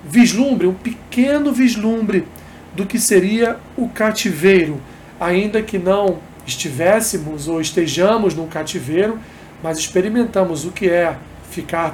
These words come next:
trancafiado, o que é ficar, é, quarentenado, o que é ficar isolado dentro de uma casa. Pra mim, por exemplo, que tive a covid, que, é, é, adquiri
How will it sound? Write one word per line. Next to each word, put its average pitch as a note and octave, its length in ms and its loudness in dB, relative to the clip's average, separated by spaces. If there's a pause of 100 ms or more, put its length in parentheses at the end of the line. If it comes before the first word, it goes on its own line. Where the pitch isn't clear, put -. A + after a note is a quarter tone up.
trancafiado, F3 1000 0
o - 40 -2
que E3 140 -4
é E3+ 120 0
ficar, E3 600 -6 (500)
é, D#3+ 340 0 (580)
quarentenado, F3 1120 2
o - 20 -8
que - 140 -6
é E3 80 -2
ficar E3+ 300 -4
isolado E3+ 760 0 (380)
dentro E3+ 300 -2
de D3+ 100 -6
uma E3+ 160 -2
casa. C#3 400 -12
Pra G3 140 4
mim, A#3 280 2
por G3 200 2
exemplo, E3+ 440 -2
que D3+ 180 -10
tive G#3 640 -2
a E3 100 -6
covid, E3 640 -2
que, F3+ 360 -4 (120)
é, D#3 300 -4 (600)
é, D#3 180 -2
adquiri E3+ 840 -2